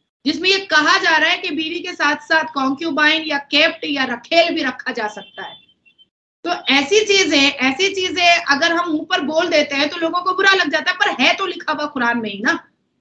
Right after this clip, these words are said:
है तो कुरान का ही ना, तो हम इसको क्यों नहीं मानेंगे?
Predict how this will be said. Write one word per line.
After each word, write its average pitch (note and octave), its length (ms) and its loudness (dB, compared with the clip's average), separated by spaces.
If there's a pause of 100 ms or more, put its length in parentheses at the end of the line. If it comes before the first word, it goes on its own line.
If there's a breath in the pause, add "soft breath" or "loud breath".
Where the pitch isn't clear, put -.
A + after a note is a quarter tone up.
(140)
है F4+ 180 4
तो G#4+ 100 0
कुरान F#4 420 4
का C#4 100 0
ही A#3 180 2
ना, E4 300 0 (220)
तो E4 100 2
हम E4+ 80 2
इसको F#4+ 220 -4
क्यों G4+ 260 -2
नहीं G4 140 -2
मानेंगे? E4+ 480 0